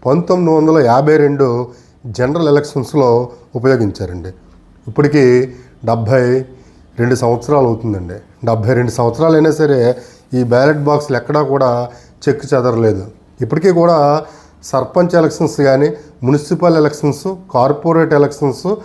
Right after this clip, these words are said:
కార్పొరేషన్ ఎలక్షన్స్, ఎంపీటీసీ, జడ్పీటీసీల్లో బ్యాలెట్ల ద్వారానే ఎలక్షన్ జరుగుతూ ఉందండి. మరి దీన్ని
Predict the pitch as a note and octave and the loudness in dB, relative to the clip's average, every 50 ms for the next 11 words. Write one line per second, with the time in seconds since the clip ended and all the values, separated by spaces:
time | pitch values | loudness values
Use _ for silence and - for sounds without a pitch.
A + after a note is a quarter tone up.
0 | - - - - - - - - B2+ C#3 C#3 C3+ - E3+ E3 E3 D#3+ D3+ - D#3 | -16 -20 -20 -20 -20 -16 -8 -2 0 0 0 0 0 0 2 2 2 0 0 2
1 | D3 C#3 C#3 B2 - - C#3+ C3 - - F#3+ G3 G#3 - - - - - - - | 2 2 2 0 0 0 0 0 0 -2 -4 -4 -4 -6 -10 -20 -20 -16 -8 -2
2 | A#2 B2+ C#3+ C#3+ - F#3+ E3+ F#3+ F3+ D3 E3+ F#3 C#3+ C#3+ C#3+ D3 - - E3+ D3+ | 0 0 0 2 0 0 2 2 2 2 2 2 2 2 2 0 0 -2 -2 0
3 | D#3 D#3+ D#3 - E3 D3+ D#3 D3+ D3 C3+ B2+ B2+ C3 B2+ - - - - _ - | 0 0 0 0 2 2 4 4 4 4 2 0 -2 -4 -6 -12 -20 -20 _ -12
4 | A#2+ G#2+ A#2 A#2+ C3+ D#3 F3+ F3+ F3 F3+ F3+ F3 D#3+ D#3 D#3 D#3+ D#3 D#3 D#3+ D#3+ | -6 -2 0 2 2 4 2 2 0 0 0 0 0 0 0 2 2 2 2 2
5 | D#3 D3+ C3+ C3 B2+ C3+ C3+ - - - - - _ - C3+ C3 C#3+ C#3+ - - | 2 4 4 2 2 0 -2 -6 -12 -20 -20 -20 _ -4 0 0 0 0 -2 -2
6 | F3 D#3 C#3+ B2+ B2 C3 C3+ C3 - - A#2+ A2 C3 C3 C3+ C#3 C3 C3+ B2 A2 | -2 0 2 2 0 0 -2 -6 -8 -8 -2 0 2 2 2 2 0 0 0 0
7 | G#2 G2+ G2 F#2 F2+ F#2 - - - - - - - - - - - A2+ G#2 G#2 | 0 0 -4 -6 -10 -12 -16 -20 -20 -20 -20 -20 -20 -20 -14 -6 -4 -2 0 0
8 | A2+ A2+ A2 C3 C3+ C3 B2 | 0 0 2 2 2 4 2